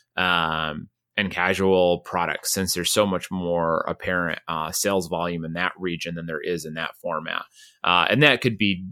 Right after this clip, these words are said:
both in part to Modern, you know, everyone who wants to play Modern is basically already there, and also,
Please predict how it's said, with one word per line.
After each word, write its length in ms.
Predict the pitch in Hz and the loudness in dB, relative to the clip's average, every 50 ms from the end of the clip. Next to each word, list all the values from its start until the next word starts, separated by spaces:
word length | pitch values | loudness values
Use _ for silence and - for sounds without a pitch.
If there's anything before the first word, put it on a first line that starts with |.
| - 101 - - | -14 -14 -12 -6
both 480 | - 120 95 - 107 101 101 98 - | -6 -4 0 4 4 4 4 4 2
in 120 | 95 92 - | -2 -4 0
part 280 | - 95 92 87 - | 2 2 2 2 0
to 200 | - - 95 90 | -2 -4 -4 -2
Modern, 720 | 90 85 85 87 87 85 87 87 85 82 82 82 82 - _ _ _ _ _ | -2 -2 0 0 0 0 0 -2 -2 -2 -4 -6 -8 -12 _ _ _ _ _
you 80 | - 101 | -2 -2
know, 100 | 95 92 | 0 2
everyone 280 | - 117 117 117 113 101 | 2 2 4 4 4 2
who 80 | 107 101 | 2 2
wants 260 | 92 95 98 95 - | 2 2 2 0 0
to 80 | - | 0
play 120 | - 95 92 | -2 0 0
Modern 360 | 90 87 90 90 90 87 87 | 2 2 2 2 0 -2 -4
is 80 | 82 - | -4 -4
basically 360 | 90 85 - - - 92 87 | -4 -6 -4 -2 -2 0 2
already 240 | 85 85 85 87 82 | 2 0 0 -2 -2
there, 380 | 85 87 87 87 87 87 85 | -2 0 2 2 2 2 0
and 200 | 87 90 87 85 | 0 -2 -2 -2
also, 840 | - 80 92 95 92 - - 101 92 92 90 87 90 95 95 98 | -2 -2 0 0 0 0 0 0 0 2 0 0 0 -2 -4 -6